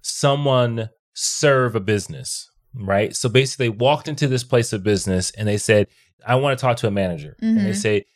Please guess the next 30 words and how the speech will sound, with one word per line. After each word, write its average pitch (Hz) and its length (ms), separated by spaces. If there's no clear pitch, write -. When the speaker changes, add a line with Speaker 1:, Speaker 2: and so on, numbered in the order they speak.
Speaker 1:
the 110 60
manager 151 320
walks 147 300
over 127 240
and 117 80
they 110 60
say, 107 140
"You 120 260
have 135 280
been 101 140
served." 90 600
Speaker 2:
Oh, 220 160
like 190 300
legal 202 300
papers, 190 420
Speaker 1:
Like 127 160
legal 143 280
Speaker 2:
you're 127 120
Speaker 1:
papers. 98 120
Speaker 2:
going 92 180
to - 120
court, 185 400
Speaker 1:
Right. 117 140
Speaker 2:
you're 196 100
being 180 220
sued. 180 440
Speaker 1:
Right. 120 400
And 127 160
so 117 440
I 165 280